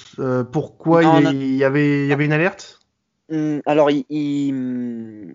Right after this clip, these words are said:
Speaker 2: ils sont sortis tous les deux sur blessure le week-end dernier avec Chiesa. Euh, mais Chiesa,
Speaker 1: Mhm.
Speaker 2: voilà, c'est un coup à la cheville, mais il sera titulaire. Et aujourd'hui,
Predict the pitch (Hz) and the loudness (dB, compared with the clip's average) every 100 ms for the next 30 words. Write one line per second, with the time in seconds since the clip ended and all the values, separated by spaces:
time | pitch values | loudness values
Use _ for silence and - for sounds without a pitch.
0 | - 135 160 - 156 - 180 170 165 165 | -8 -4 -2 0 -2 -2 -4 2 4 4
1 | 165 160 131 143 - 156 139 135 127 139 | 0 -2 -4 -4 -2 -2 -2 -4 -4 -4
2 | 135 135 151 127 120 - 135 175 202 - | -2 0 0 -4 -4 -4 0 0 -2 -8
3 | - - - 127 127 131 - 143 135 147 | -20 -18 -6 -2 0 -2 -2 -2 2 2
4 | 135 123 127 120 - 139 131 - 147 143 | 2 -2 -8 -8 -2 0 0 -4 -6 -6
5 | 127 120 - 139 - 135 - 147 143 135 | -6 -6 -4 -4 -4 -8 0 2 2 0
6 | 131 135 160 | -2 -4 -4